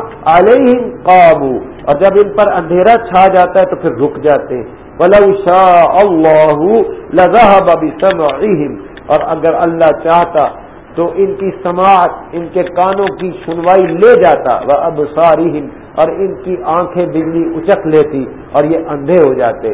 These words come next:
إِنَّ اللَّهَ عَلَى كُلِّ شَيْءٍ قَدِيرٌ، بے شک اللہ تعالی ہر شے پر قادر۔ یہ منافقوں کی دوسری قسم ہے جو ابھی نفاق اکبر کی طرف رواں دواں ہیں اور ابھی بالکل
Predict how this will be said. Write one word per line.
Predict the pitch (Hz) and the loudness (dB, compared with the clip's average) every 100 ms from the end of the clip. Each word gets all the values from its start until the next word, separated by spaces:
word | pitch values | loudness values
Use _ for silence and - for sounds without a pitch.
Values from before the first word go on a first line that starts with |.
| - - - | -8 -16 -8
إِنَّ | 233 180 160 | -6 -4 -2
اللَّهَ | 151 139 143 165 151 | -2 0 2 4 2
عَلَى | 139 120 123 139 170 147 - | 2 2 2 4 4 2 -2
كُلِّ | 143 131 127 - | -8 -8 -10 -4
شَيْءٍ | 139 135 120 139 135 127 120 | -4 -4 -6 -10 -10 -14 -8
قَدِيرٌ، | 123 123 135 117 - - - - | -6 -4 -4 -4 -8 -18 -20 -6
بے | 160 180 170 | -2 -2 -2
شک | 165 | -6
اللہ | 160 156 147 | -6 -2 -2
تعالی | 139 139 147 139 117 | 0 0 2 0 -2
ہر | - - 156 170 - | -8 -10 -2 -2 -2
شے | 147 - | -4 -2
پر | 123 | -6
قادر۔ | - 131 123 127 | -4 -2 -2 -4
یہ | 147 196 180 | -2 -2 -2
منافقوں | 185 190 190 196 208 185 | -2 0 0 -2 -4 -4
کی | 175 | -6
دوسری | 160 196 196 240 240 | -2 -4 -4 -8 -6
قسم | 185 - 135 | -6 -8 -10
ہے | 120 - - - 135 | -10 -10 -16 -14 -4
جو | 196 196 | -2 0
ابھی | 226 | -2
نفاق | 202 185 127 165 196 196 202 - 185 | -2 -4 -4 0 2 2 -2 -2 -6
اکبر | 185 170 226 214 | -4 -2 -2 0
کی | 190 | -2
طرف | 175 165 160 - - - | -4 -2 -2 -6 -20 -8
رواں | 139 160 165 165 | 0 2 2 0
دواں | 139 139 139 131 | -2 -2 -2 -2
ہیں | 113 90 - - | -6 -12 -16 -4
اور | 170 185 | 0 0
ابھی | 208 175 | -2 -2
بالکل | 233 220 202 | -4 -2 -2